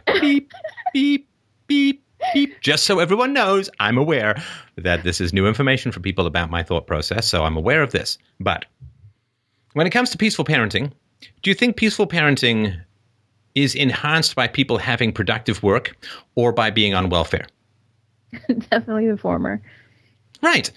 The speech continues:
Speaker 2: So peaceful parenting and state policy are not completely disconnected. And listen,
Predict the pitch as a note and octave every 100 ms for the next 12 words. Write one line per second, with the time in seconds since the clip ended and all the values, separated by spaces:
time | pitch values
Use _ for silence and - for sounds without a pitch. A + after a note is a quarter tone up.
0 | - - - - A#3 G3 C4 D#4+ D4 F#3+
1 | E3 D#3+ C#3+ C3+ - C3 B2 A#2+ - F3
2 | F#3 - C#3+ A2+ - A2+ G#2+ A2+ A2 A#2
3 | A2+ A2 G#2 F#2 F2 F#2+ - F2 E2 E2
4 | - A#2 G2 C#3 C#3+ E2